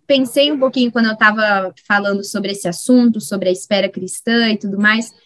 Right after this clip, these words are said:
que muitas vezes existem dois caminhos, parece, né? Existe o caminho de você querer muito o casamento e falar, "A minha vida se resume a isso, em eu conseguir casar e montar a minha família e tudo mais", e você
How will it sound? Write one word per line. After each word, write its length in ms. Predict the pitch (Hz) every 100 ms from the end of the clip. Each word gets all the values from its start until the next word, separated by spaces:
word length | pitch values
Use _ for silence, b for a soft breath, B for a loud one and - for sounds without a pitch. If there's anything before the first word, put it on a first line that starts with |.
| _ -
que 80 |
muitas 320 | 349 392 359 294
vezes 260 | 339 339
existem 540 | 349 349 - 359 330 240
dois 300 | 302 370 -
caminhos, 580 | 370 349 254 226 190 -
parece, 520 | 214 190 151 - 165
né? 280 | 180 202 226 214
Existe 280 | 190 208 220
o 40 |
caminho 500 | - 208 202 196 190
de 140 | 185 185
você 640 | 190 - 196 190 185 175 _ _ _ _ _ _
querer 320 | 247 226 247
muito 540 | 262 240 254 302 392 359
o 20 |
casamento 920 | 302 269 233 196 190 226 226 254 233
e 240 | 208 196 190
falar, 600 | - 208 202 196 196 - _ -
"A 80 |
minha 240 | 202 226 247
vida 380 | 190 196 240 262
se 160 | -
resume 480 | 240 208 190 262 311
a 80 | 254
isso, 480 | 202 220 262 - 254
em 160 | 226
eu 80 | 208
conseguir 800 | - 254 254 - 190 220 277 381 - _ _ _
casar 880 | - 233 180 170 202 247 262 254 226
e 100 | 208
montar 360 | 208 196 226
a 40 | 226
minha 140 | 208
família 460 | - 175 214 254 240
e 40 |
tudo 200 | 220 185
mais", 260 | 202 220 233
e 60 |
você 480 | 208 214 - 214 226